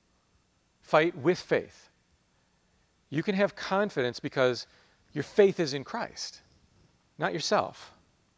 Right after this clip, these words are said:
This is his kingdom. He's already won,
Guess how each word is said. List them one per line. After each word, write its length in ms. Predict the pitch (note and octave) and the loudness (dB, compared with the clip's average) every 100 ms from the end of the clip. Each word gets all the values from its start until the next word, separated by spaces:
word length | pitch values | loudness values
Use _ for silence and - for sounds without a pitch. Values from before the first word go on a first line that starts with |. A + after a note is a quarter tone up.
| _ _ _ _ _ - - | _ _ _ _ _ -20 4
This 200 | F#3+ A3 | 6 6
is 120 | G3 | 0
his 400 | - A3+ A3 F#3 | 4 4 4 0
kingdom. 540 | - G#3 F3+ A2 - _ - _ _ - _ - | -8 -6 -6 -6 -10 _ -20 _ _ -20 _ -4
He's 300 | A3+ A#3 G#3+ | 0 2 2
already 680 | G3+ A3 A#3 G#3+ A3+ A3+ | 8 8 8 8 6 4
won, 460 | G3+ G#3+ G#3 E2+ D3 | 0 0 -2 -6 -12